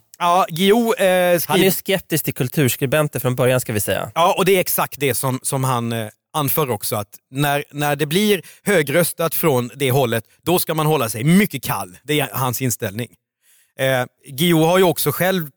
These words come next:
Speaker 1: t-, pratat mycket om och drivit frågan om att man s-, ska undvika att spekulera i brottsmål, eh, innan dom har fallit och så där vidare. Och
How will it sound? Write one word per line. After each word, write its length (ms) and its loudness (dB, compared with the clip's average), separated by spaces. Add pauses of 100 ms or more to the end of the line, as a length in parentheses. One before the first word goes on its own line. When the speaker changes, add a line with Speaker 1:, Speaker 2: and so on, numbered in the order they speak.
Speaker 1:
t-, 80 -2
pratat 340 -4
mycket 220 -2
om 220 -4 (360)
och 60 -14
drivit 280 -2
frågan 320 -2
om 60 -2
att 140 -4
man 280 -4 (160)
s-, 280 -12
ska 220 -6
undvika 500 0
att 60 -2
spekulera 640 0
i 80 0
brottsmål, 760 0 (120)
eh, 260 -10
innan 280 -2
dom 180 0
har 80 2
fallit 360 -2
och 60 -6
så 80 -4
där 100 -4
vidare. 360 -18 (340)
Och 120 -12